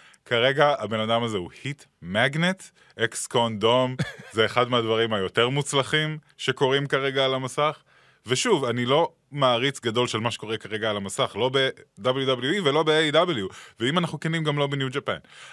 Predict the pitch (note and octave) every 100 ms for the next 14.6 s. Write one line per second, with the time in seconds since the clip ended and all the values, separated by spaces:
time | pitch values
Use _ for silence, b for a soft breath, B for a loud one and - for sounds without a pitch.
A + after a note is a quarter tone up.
0 | B G#2+ A#2+ A#2+ A#2+ G#2 B2+ - F3+ -
1 | B2+ C3 B2 A#2+ A#2 A2+ - _ _ _
2 | _ _ - A#2 G#2+ - F#3 G#3 F#3+ -
3 | D3 G2+ E2+ - _ _ _ - G2+ A2+
4 | A2 A2 A2 G#2 G#2+ B2 A#2 G#2 G#2 G#2
5 | G2 F#2 A2 G#2 - - - B2+ A2+ G2
6 | F#2 G2 F#2+ - F#2+ E3+ G3+ - B B
7 | B B - A2 A2+ A2+ - _ _ _
8 | - _ _ _ A2 G#2+ G#2 G2+ B2 C#3
9 | B2+ A#2 - C3 B2 A#2+ A#2+ A2 G2+ F#2
10 | - A2 A2 G#2 A#2+ A2 b b b F#2+
11 | G#2+ G#2+ G#3 G3 F3+ B2 A#2 G#2+ G#2 G2+
12 | G#2+ G#2+ G2+ C3+ C3 - G2+ - A#2 E2
13 | D2 b b b - F#2 F#2+ A2+ B2 A#2+
14 | A2 G2+ - B2+ F2 -